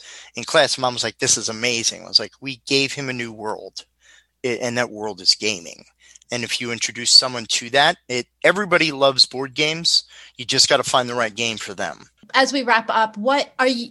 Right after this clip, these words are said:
Speaker 2: are you guys, I know you talked about in-person gaming, which of course would be ideal. We are in the world of covid at the time of this recording. So is your group working, I guess, one, virtually, and two, does that allow you to work with families who are n-,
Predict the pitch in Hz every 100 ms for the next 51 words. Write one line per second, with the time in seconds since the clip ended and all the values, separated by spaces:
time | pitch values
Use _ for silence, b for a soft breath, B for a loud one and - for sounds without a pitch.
0 | _ 254 254 277 285 262 247 233 233 233
1 | 220 220 220 208 202 214 208 208 208 208
2 | 190 180 185 185 196 - 190 - 190 185
3 | 196 180 196 202 180 175 190 202 208 202
4 | 202 202 190 185 180 - 196 190 185 196
5 | 208 208 190 190 196 - 196 - 190 190
6 | 190 - 233 214 208 B B B _ _
7 | - 262 254 247 277 262 220 240 240 208
8 | 220 220 214 202 196 190 - 214 208 208
9 | 208 226 220 208 214 214 _ 180 196 -
10 | 214 190 185 180 208 208 - 262 269 233
11 | 202 208 214 208 202 190 196 202 202 180
12 | 185 180 185 _ 196 180 - - 190 185
13 | 180 175 - 190 175 175 175